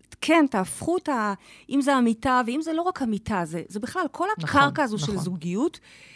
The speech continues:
Speaker 1: אה, ל-, למגרש משחקים שלכם. אז אם יש משהו, אוקיי, יש לך עכשיו איזה פנטזיה, או יש לך איזשהו ריגוש,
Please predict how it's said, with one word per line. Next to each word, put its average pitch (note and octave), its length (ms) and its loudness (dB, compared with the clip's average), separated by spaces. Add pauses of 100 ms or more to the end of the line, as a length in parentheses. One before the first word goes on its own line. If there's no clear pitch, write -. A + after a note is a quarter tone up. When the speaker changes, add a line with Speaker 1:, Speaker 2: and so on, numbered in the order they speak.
(220)
Speaker 1:
אה, - 60 -6 (460)
ל-, F#3 240 -2 (580)
למגרש G#3 640 0
משחקים A#4+ 360 -2
שלכם. A#4 460 -2 (440)
אז F#3 160 -4 (140)
אם F#4 100 0 (240)
יש - 160 -4
משהו, G3+ 440 2
אוקיי, D#4+ 320 0 (140)
יש - 100 -4
לך G#4+ 140 -2
עכשיו A#3+ 260 -2
איזה F3 160 -4
פנטזיה, D#3 640 -4
או F#3 80 0
יש F#4 200 2
לך G#4 100 6
איזשהו E4+ 420 2
ריגוש, C#4 440 0